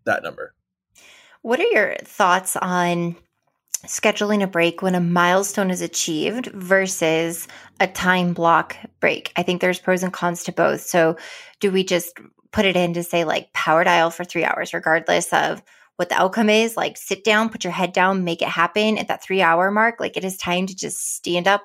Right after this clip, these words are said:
Speaker 2: walk around, take a breather, like, go invest in yourself, uh, take a moment. Or is it to set a, a milestone goal? Like, my goal is to power through a minimum of fifty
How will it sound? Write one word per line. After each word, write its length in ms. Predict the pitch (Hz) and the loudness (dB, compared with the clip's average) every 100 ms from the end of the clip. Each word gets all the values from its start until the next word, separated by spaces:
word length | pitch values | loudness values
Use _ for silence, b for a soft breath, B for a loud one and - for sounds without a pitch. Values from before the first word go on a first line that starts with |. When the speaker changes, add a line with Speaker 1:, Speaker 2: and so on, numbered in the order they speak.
| - | -8
Speaker 2:
walk 380 | 180 170 170 202 | -4 -2 -2 2
around, 480 | 180 165 202 233 B B B | 4 4 4 2 B B B
take 280 | - 180 180 | -4 0 2
a 40 | 202 | 0
breather, 520 | 180 180 196 233 240 | -2 -2 2 2 0
like, 180 | 208 175 | -2 -2
go 140 | 180 | 0
invest 400 | 202 214 180 - | 2 2 0 -2
in 120 | 214 214 | -4 -2
yourself, 540 | 220 220 220 220 220 B B B B - | -4 0 2 2 0 B B B B -2
uh, 220 | 190 175 - | 0 0 -2
take 260 | 185 185 | -2 0
a 60 | 190 | 0
moment. 440 | 170 160 220 233 - | 0 2 0 0 2
Or 500 | 247 190 170 175 - B B - | 4 4 4 2 -4 B B -2
is 180 | 208 185 | 0 2
it 440 | 185 175 175 - | 2 2 0 -6
to 140 | 214 | -6
set 200 | 196 202 | -2 0
a, 260 | 190 175 170 - | 2 2 0 -2
a 140 | 175 | -2
milestone 840 | 170 170 180 220 214 208 175 165 160 | -2 0 2 2 2 -2 -4 -4 0
goal? 280 | 156 143 214 | 2 2 0
Like, 320 | 185 165 - | 0 0 0
my 220 | 185 196 | 0 0
goal 220 | 202 196 | 2 2
is 180 | 196 190 | 2 -2
to 80 | 190 | -6
power 320 | - 180 185 | 0 0 0
through 280 | 185 190 175 | -2 -2 0
a 80 | 185 | -2
minimum 800 | 185 190 214 226 175 160 180 190 | 0 0 2 2 2 0 -2 0
of 240 | 180 165 175 | 2 2 -2
fifty 680 | - 185 185 220 220 226 | -2 -4 -2 -2 -2 -2